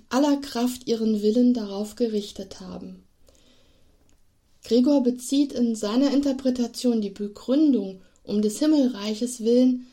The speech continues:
also auf alle drei Eunuchenarten.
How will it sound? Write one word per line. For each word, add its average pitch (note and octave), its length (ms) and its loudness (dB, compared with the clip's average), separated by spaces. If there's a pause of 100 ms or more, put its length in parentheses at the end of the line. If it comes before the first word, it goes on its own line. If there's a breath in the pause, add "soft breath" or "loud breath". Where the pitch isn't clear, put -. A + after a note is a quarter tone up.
(120 loud breath)
also A3 300 -2
auf G#3+ 240 -6
alle A#3+ 220 2
drei A#3 640 -2
Eunuchenarten. F#3+ 1160 -8